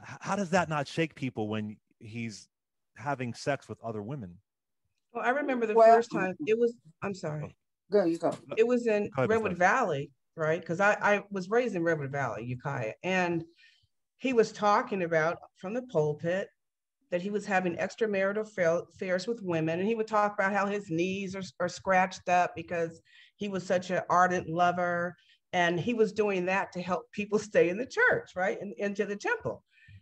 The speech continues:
Speaker 2: And I thought, "Well, that doesn't even make sense." And I had not, you know, I did have some, Chri-, some Christian background where that was unheard of.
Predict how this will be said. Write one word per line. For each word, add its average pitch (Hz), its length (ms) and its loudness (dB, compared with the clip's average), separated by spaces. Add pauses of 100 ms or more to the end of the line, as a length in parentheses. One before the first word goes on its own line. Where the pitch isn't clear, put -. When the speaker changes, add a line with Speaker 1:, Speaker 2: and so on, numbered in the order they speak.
(160)
Speaker 2:
And - 120 2
I 466 240 2
thought, 214 240 4
"Well, 196 80 -4
that 330 180 0
doesn't 220 220 -2
even 196 180 -2
make 160 220 0
sense." 156 440 -2
And 190 280 -8
I 277 140 4
had 226 180 0
not, 196 240 -4
you 214 80 -2
know, 170 100 0
I 226 320 0 (100)
did 269 180 -4
have 214 280 2
some, 240 260 -2
Chri-, 233 240 -4
some 254 260 -4
Christian 233 340 -4
background 160 580 0 (360)
where 185 420 0
that 202 240 4
was 185 280 -2
unheard 180 440 0
of. 151 160 2